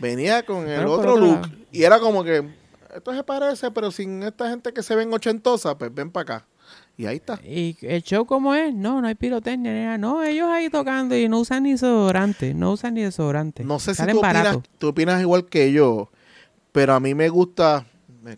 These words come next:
Speaker 1: o sea, cu-, y voy a hablar de eso y se me olvida el nombre de la banda. Los que eran de Nirvana, ¿cómo se llaman ellos? Este
Speaker 2: A mí me gusta Alanis, ah, ¿cuál?
Speaker 1: Eh, los que eran de Nirvana.
Speaker 2: Bueno,
Speaker 1: Eh,
Speaker 2: hay bandas de grunge.
Speaker 1: Sí, sí, pero
Speaker 2: Foo
Speaker 1: los que
Speaker 2: Fighters.
Speaker 1: salieron, eh, Fu-, exacto.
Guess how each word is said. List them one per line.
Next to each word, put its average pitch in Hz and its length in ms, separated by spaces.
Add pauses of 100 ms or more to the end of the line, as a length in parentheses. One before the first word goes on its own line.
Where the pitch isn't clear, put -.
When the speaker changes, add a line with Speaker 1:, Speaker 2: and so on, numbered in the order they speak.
(140)
Speaker 1:
o - 40
sea, 101 260
cu-, 98 160 (120)
y 113 60
voy 120 180
a 139 60
hablar 143 200
de 151 120
eso 147 140
y - 20
se 123 100
me 117 60
olvida 120 220
el 127 40
nombre 127 220
de 123 80
la 120 80
banda. 107 460
Los 113 160
que 123 180
eran 147 180
de 175 120
Nirvana, 160 480
¿cómo 120 200
se 156 120
llaman 147 280
ellos? 143 220
Este 101 480 (480)
Speaker 2:
A 143 160
mí 165 140
me 190 140
gusta 214 360
Alanis, 165 320 (100)
ah, 160 220
¿cuál? 190 260 (240)
Speaker 1:
Eh, 120 220
los 113 120
que 123 120
eran 135 180
de 151 120
Nirvana. 165 320
Speaker 2:
Bueno, 214 340 (240)
Speaker 1:
Eh, 120 160
Speaker 2:
hay 185 100
bandas 233 340
de 254 120
grunge. 233 420 (520)
Speaker 1:
Sí, 165 160
sí, 185 140
pero 156 180
Speaker 2:
Foo 233 40
Speaker 1:
los 269 60
que 294 80
Speaker 2:
Fighters. 190 160
Speaker 1:
salieron, 165 360 (160)
eh, 139 180 (200)
Fu-, - 300
exacto. 95 500